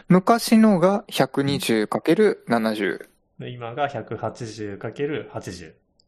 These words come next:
Speaker 1: め-、百八十？
Speaker 2: いや、もうね、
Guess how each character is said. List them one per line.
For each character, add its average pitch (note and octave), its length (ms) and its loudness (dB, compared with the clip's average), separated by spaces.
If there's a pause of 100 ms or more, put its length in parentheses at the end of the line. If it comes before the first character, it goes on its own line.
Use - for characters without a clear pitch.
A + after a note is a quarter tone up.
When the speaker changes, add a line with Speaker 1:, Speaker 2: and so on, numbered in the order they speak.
(880)
Speaker 1:
め-、 A#2+ 240 4
百 - 380 2
八 F#4+ 300 4
十？ D3 360 -2 (460)
Speaker 2:
い C3 60 -10
や、 B2 200 4
も A#2+ 220 0
う - 20 -6
ね、 G2+ 680 0